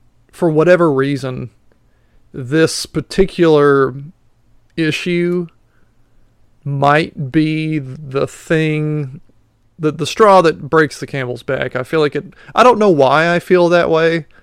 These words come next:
Um, I just feel, for some reason, it feels like, uh, a key event in, in our social history.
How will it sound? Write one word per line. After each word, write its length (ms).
Um, 520
I 100
just 260
feel, 300
for 160
some 280
reason, 340
it 160
feels 520
like, 480
uh, 180
a 80
key 400
event 680
in, 340
in 140
our 140
social 480
history. 560